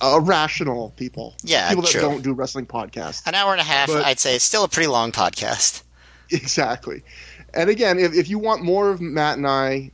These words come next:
Speaker 1: we're on, uh, the Five Star Match Game, which should be coming any day now, or might already be out by the time you listen to this. So if, when you add them together, it's a normal <laughs> length episode.
Speaker 2: That's right.
Speaker 1: Um,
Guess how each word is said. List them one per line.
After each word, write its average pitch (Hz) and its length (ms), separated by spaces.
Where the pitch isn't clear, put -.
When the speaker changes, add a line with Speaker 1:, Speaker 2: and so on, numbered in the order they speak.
Speaker 1:
we're 139 360
on, 147 220
uh, 139 160
the 131 100
Five 143 260
Star 151 180
Match 135 320
Game, 139 340
which 135 140
should 135 180
be 123 80
coming 131 300
any 135 180
day 131 200
now, 131 260
or 139 200
might 139 220
already 151 360
be 143 260
out 165 180
by 151 140
the 135 60
time 147 220
you 147 120
listen 135 280
to 165 100
this. 147 300
So 135 500
if, 139 160
when 160 160
you 190 100
add 269 180
them 254 160
together, 165 520
it's 147 180
a 160 60
normal 147 340
<laughs> - 40
length 151 260
episode. 123 520
Speaker 2:
That's 120 220
right. 92 180
Speaker 1:
Um, 139 400